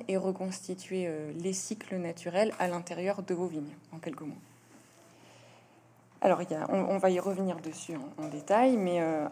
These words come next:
avant ça, il y a quelques, il y a beaucoup de choses à dire déjà sur les premiers mots de ce livre, ceux que vous avez choisi d'inscrire sur la couverture. Manifeste Château Cheval Blanc et agriculture anticonventionnelle. Alors, le manifeste d'abord.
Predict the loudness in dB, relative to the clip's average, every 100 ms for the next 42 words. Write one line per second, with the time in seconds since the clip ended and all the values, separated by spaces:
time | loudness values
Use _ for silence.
0 | 4 4 4 2 6 6 6 4 2 -4
1 | -4 -4 -2 -2 -2 -4 -4 -2 -2 -2
2 | -4 -4 -2 0 -2 2 2 4 0 0
3 | -2 -2 -4 -2 4 6 6 4 4 4
4 | 4 0 -2 0 2 0 -6 -4 -4 -2
5 | -2 -2 -2 -2 -2 -2 -4 -6 -8 -8
6 | -8 -2 2 2 0 -6 -6 -6 -6 -6
7 | -16 -20 -20 -20 -20 -20 -20 -20 -20 -20
8 | -10 2 4 4 4 0 0 -4 -12 -20
9 | -20 -12 -6 -4 -4 -6 -6 -6 -2 0
10 | 0 0 -4 -10 0 0 0 -4 -6 -8
11 | 0 0 0 2 2 2 -6 -8 -6 -8
12 | -8 -10 -10 -12 -14 -6 0 2 2 2
13 | 0 -4 -6 -4 -2 4 4 4